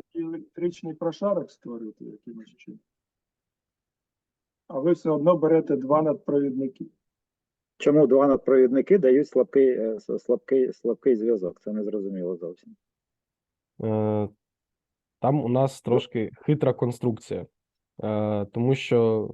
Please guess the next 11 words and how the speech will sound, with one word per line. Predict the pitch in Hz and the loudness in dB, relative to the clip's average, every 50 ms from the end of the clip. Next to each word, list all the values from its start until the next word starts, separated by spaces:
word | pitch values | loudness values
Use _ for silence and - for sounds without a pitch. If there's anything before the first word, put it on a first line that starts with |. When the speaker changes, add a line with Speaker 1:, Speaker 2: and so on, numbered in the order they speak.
| 110 - - | -12 -12 -8
Speaker 3:
ну, | 120 127 117 95 120 123 _ _ _ _ 156 | -4 -4 -4 -4 -6 -14 _ _ _ _ -20
ми | 151 143 135 104 117 123 127 131 127 127 127 123 117 113 - - | -18 -16 -10 -4 0 2 4 4 6 6 4 4 2 0 -2 -4
не | 117 113 117 120 123 120 117 117 113 107 95 - - - - - | -6 -4 -2 -2 0 0 0 -2 -2 -4 -6 -8 -12 -12 -12 -12
заміняємо | 107 110 117 117 123 135 156 196 226 214 165 131 | -10 -8 -6 -4 0 2 4 4 4 4 4 2
пластинку, | - - 123 - - - 123 113 - - 107 - | 0 0 -4 -4 -4 -6 -6 -4 -4 -6 -6 -6
а | - 117 120 117 107 98 | -4 -4 -4 -4 -4 -6
фактично | - - 113 - - 139 135 135 - 120 110 110 | -8 -12 -8 -4 -2 -2 -2 -2 -6 -6 -4 -2
от | 117 113 113 - | -4 -4 -4 -4
ту | 131 123 117 | -4 -4 -4
саму | - - 127 117 113 113 | -2 -2 -2 -2 -2 -2
мембрану | 113 120 117 113 117 139 165 190 180 160 147 139 127 117 113 - - | -2 -2 -2 -2 -2 0 0 2 2 2 0 0 0 -2 -4 -6 -8